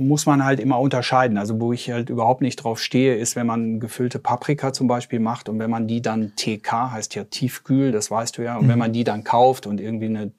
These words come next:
Speaker 1: Tüten Tomatensoße kocht und dann da drüber setzt. Bei uns ist das Gericht halt eine frisch angesetzte Tomatensoße. Wir kaufen frische Paprika, würzen die von innen, machen unser Hackfleisch selber, formen das, füllen das rein und schmoren's dann. Und,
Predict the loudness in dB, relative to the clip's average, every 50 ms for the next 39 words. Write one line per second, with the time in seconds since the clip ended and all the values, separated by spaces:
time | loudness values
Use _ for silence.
0 | _ 0 4 4 4 4 4 4 4 6 6 4 4 2 2 4 6 6 6 4
1 | 2 0 2 2 2 2 2 0 -2 -4 -2 2 6 6 6 6 4 -6 -10 -8
2 | -6 -4 -2 -2 -2 -2 -2 -4 -4 -6 -6 -6 -6 -8 -10 -10 -10 -12 -14 _
3 | _ -20 -20 -18 -18 -18 -16 -8 -4 0 4 6 6 6 4 2 0 0 0 0
4 | 2 2 4 4 4 4 4 2 2 2 2 0 -4 -4 -2 0 0 0 0 -2
5 | -2 -2 -2 -2 -2 -4 -6 -6 -6 -8 -8 -6 -6 -4 -4 -4 -4 -4 -4 -4
6 | -2 -2 -2 -2 -2 -2 -4 -4 -2 -2 -2 -2 0 -2 -4 -2 2 0 2 2
7 | 0 -2 0 0 -2 -2 -2 -4 -2 -2 -2 -2 -2 -4 -4 -4 -2 0 0 0
8 | 0 -2 -2 -2 -2 -4 -4 -4 -4 -4 -6 -10 -16 -20 -20 -20 -10 -2 2 2
9 | 4 6 6 4 6 6 4 4 2 0 -2 -2 -2 -2 -2 -2 -2 -2 -2 0
10 | 0 -2 -2 -4 -6 -8 -12 -20 -20 -20 -20 -20 -20 -18 -8 0 4 6 6 6
11 | 6 6 6 6 4 2 0 -8 -12 -6 0 4 6 6 6 6 4 2 0 0
12 | -2 -2 -2 -4 -6 -8 -8 -6 -4 -2 0 0 -2 -2 -4 -6 -6 -6 -8 -10
13 | -12 _ _ -20 -20 -20 -20 -18 -18 -18 -18 -20 -14 -6 0 0 0 0 0 -2